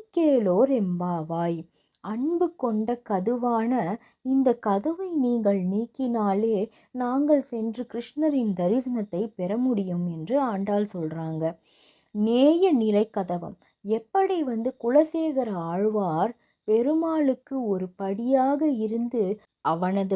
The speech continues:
பவழவாய் காண்பேனே என்னாலும் அப்படி இருக்காரோ, அதுபோல ஒரு அடியவர் இங்கே வந்து கதுவாக இருந்து கண்ணனை காத்து கொண்டிருக்கிறாராம். "அந்த அன்பு கொண்ட கதவை நீங்கள் திறந்த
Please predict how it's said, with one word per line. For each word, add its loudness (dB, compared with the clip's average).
பவழவாய் 4
காண்பேனே 0
என்னாலும் 0
அப்படி -4
இருக்காரோ, -2
அதுபோல 0
ஒரு 2
அடியவர் 2
இங்கே 0
வந்து -4
கதுவாக -2
இருந்து -2
கண்ணனை -2
காத்து -2
கொண்டிருக்கிறாராம். -4
"அந்த -6
அன்பு -2
கொண்ட 0
கதவை -2
நீங்கள் -4
திறந்த 0